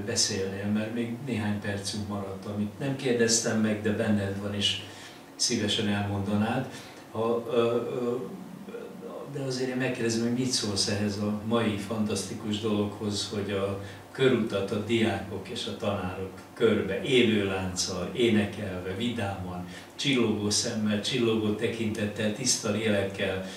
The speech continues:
őszinte szívvel csinálnak. Mit szólsz ehhez? Mint magánember, vagy mint pártelnök?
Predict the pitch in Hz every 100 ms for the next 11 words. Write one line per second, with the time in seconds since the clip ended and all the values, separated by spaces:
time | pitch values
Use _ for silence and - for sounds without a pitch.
0 | - - - 139 123 - 104 104 101 -
1 | 104 98 95 95 107 95 92 92 - 104
2 | - 92 90 - 95 110 - - 113 107
3 | 127 120 113 104 104 101 107 104 104 101
4 | 98 - 104 101 - 92 90 87